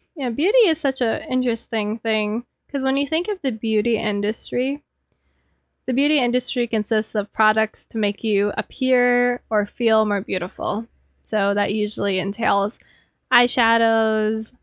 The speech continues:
any type of makeup, hair stuff, nails, a lot of stuff. <laughs> I'm, like, blanking out.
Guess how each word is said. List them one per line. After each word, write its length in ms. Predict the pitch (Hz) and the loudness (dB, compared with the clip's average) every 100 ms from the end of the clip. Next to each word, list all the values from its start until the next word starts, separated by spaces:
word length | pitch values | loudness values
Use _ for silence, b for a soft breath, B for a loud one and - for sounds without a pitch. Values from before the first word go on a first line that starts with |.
| _ - | _ -8
any 240 | - 233 233 | -2 -2 0
type 240 | 240 226 | 0 0
of 140 | 226 | -4
makeup, 580 | 220 208 196 208 208 - - _ _ _ | -2 -2 0 0 0 -4 -20 _ _ _
hair 360 | - 226 220 214 | -4 0 2 0
stuff, 560 | - - 214 220 - | -4 0 2 2 -4
nails, 800 | 233 226 220 214 214 214 220 - - | -4 0 2 0 0 -2 -8 -12 -2
a 60 | |
lot 200 | 254 240 | 2 2
of 60 | 202 | 2
stuff. 500 | - 202 - - - 330 - 440 | -4 -8 -6 -4 0 2 2 -2
<laughs> 220 | - - - | -2 -10 -4
I'm, 100 | 269 | -2
like, 300 | 262 254 240 | 0 -2 -2
blanking 640 | 277 254 240 233 240 226 214 | -14 -6 -2 -2 -2 -4 -2
out. 180 | 208 | -4